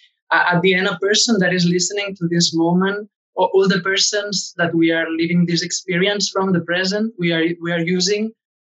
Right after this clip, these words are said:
um, what we see and what we feel, no? And at the end,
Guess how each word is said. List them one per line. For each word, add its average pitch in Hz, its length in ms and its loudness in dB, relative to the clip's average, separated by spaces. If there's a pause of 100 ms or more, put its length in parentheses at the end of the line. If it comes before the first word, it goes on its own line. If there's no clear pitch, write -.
(140)
um, 147 560 -4
what 180 240 -2
we 196 100 2
see 202 380 0
and 165 160 2
what 170 180 0
we 185 140 0
feel, 165 480 0 (220)
no? 190 260 -4 (360)
And 170 160 2
at 165 240 0
the 180 160 0
end, 208 280 -2